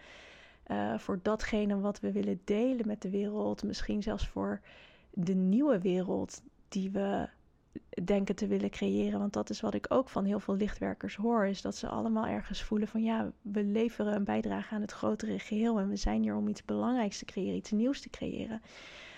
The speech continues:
Ehm, dat we dat alleen maar kunnen doen op het moment dat we dus ook heel goed zorgen voor onszelf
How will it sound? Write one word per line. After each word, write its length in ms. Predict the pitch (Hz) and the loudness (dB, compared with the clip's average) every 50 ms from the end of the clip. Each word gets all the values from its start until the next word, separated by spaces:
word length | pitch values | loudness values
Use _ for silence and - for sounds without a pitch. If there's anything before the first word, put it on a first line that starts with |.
| - - - | -20 -16 -6
Ehm, 340 | - 208 208 208 208 208 214 220 - - - - - - - - | -2 0 2 4 4 2 2 0 -4 -10 -18 -20 -20 -20 -12 -6
dat 220 | - - 226 233 233 | 0 4 4 4 4
we 100 | 240 240 | 4 4
dat 240 | 240 226 220 - - - _ _ _ _ _ _ _ _ | 6 4 4 2 -2 -14 _ _ _ _ _ _ _ _
alleen 340 | - - 202 196 214 254 294 | 2 2 4 6 6 4 4
maar 160 | 294 254 233 | 4 2 2
kunnen 260 | - - 208 202 202 | 0 0 0 0 2
doen 260 | 180 240 254 254 220 202 | 4 4 6 6 6 4
op 140 | 208 202 | 2 0
het 100 | - 208 | -2 -2
moment 420 | 208 202 208 202 220 240 254 240 226 | 0 0 2 2 4 4 2 2 2
dat 200 | 208 202 214 - | 0 -2 -2 -2
we 100 | - 196 | -2 -2
dus 240 | 180 196 196 - 214 | 0 -2 -2 -2 -2
ook 220 | 202 196 196 - | -2 -2 -2 -4
heel 400 | - - - 208 226 254 277 262 | -6 -2 2 4 4 4 4 2
goed 260 | - - 220 208 - | 2 0 -2 -2 0
zorgen 380 | - - 196 202 190 - - 196 | 0 -2 0 -2 -2 -2 -4 -4
voor 180 | - - 202 | -2 -2 0
onszelf 840 | 208 202 202 - - - 254 254 233 202 202 214 220 226 - - | 0 0 -2 -2 0 2 2 4 4 4 2 0 0 -2 -4 -10